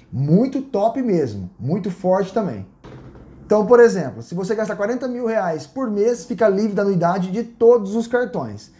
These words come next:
Se os adicionais gastarem e o titular gastar, total deu quarenta mil reais, fica livre da anuidade desse cartão também.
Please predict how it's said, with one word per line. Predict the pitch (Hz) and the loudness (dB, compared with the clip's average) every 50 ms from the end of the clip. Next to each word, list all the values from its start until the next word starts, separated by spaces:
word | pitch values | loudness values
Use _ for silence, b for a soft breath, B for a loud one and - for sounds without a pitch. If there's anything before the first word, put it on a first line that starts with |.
| b b b | b b b
Se | b - | b -2
os | 147 | 0
adicionais | 175 170 175 - 180 175 190 214 226 190 | 0 2 2 0 -2 -2 0 -2 0 0
gastarem | 180 226 220 - - 160 139 143 127 117 120 131 143 | 0 0 -2 -2 -2 -4 -4 -4 -4 -6 -6 -4 -2
e | 160 | -2
o | 170 | -2
titular | 165 - - 160 147 143 143 | -2 -2 0 0 0 0 0
gastar, | 151 151 147 - 214 208 220 | -2 -2 -2 -2 -2 -2 -2
total | 220 220 190 175 - 175 170 160 151 | -2 -4 -6 -4 0 0 0 0 0
deu | 156 156 156 | 0 -2 -2
quarenta | 160 165 156 156 160 160 | -2 -2 -2 -2 -2 -2
mil | 160 165 180 | -2 -2 0
reais, | 208 196 185 220 269 262 B B B B B - | 0 0 -2 -2 -4 -6 B B B B B -10
fica | - 185 214 202 | -2 2 4 6
livre | 180 170 175 190 196 196 220 233 - - | 6 6 4 2 0 -2 -4 -8 -8 -6
da | 156 156 175 180 | -2 0 0 0
anuidade | 185 190 190 170 143 151 156 165 175 165 180 | 0 0 -2 -2 -2 -2 0 0 -2 -2 -4
desse | 160 143 143 156 180 208 208 208 - | -6 -4 2 4 4 4 4 2 -4
cartão | 175 - 170 160 160 - 170 175 190 180 | -4 -2 -2 -2 0 0 0 0 0 -2
também. | 170 196 220 226 185 143 113 101 98 | -2 -2 -2 0 0 -2 -4 -6 -10